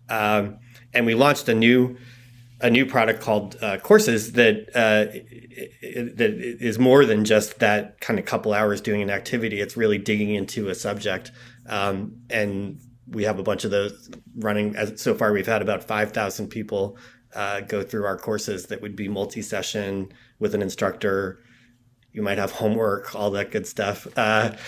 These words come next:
and, um, a-, and people are just, are, are just loving those. So, uh, they're very, it's sort of like Atlas Obscura's, uh, unique, quirky, offbeat take on what a masterclass might be, but they're live with the instructor.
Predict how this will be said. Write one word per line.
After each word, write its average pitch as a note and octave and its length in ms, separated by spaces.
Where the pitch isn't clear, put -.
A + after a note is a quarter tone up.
and, A2 400
um, G#2 480
a-, A#2+ 220
and A2 140
people B2+ 180
are A#2+ 100
just, G2 400
are, G#2+ 200
are G#2+ 100
just G2 180
loving G#2 300
those. F#2 320
So, G#2+ 300
uh, A2 240
they're B2 160
very, C3 460
it's A#2+ 140
sort D#3+ 160
of C3 100
like A#2 160
Atlas A#2+ 380
Obscura's, A2 760
uh, G#2 420
unique, A#2+ 480
quirky, G#2+ 520
offbeat G#2+ 540
take A2 380
on G#2+ 180
what G#2 160
a - 20
masterclass G2+ 760
might G2 240
be, F#2+ 160
but F#2+ 180
they're G#2+ 160
live G2+ 420
with G2+ 120
the A2 120
instructor. G2+ 640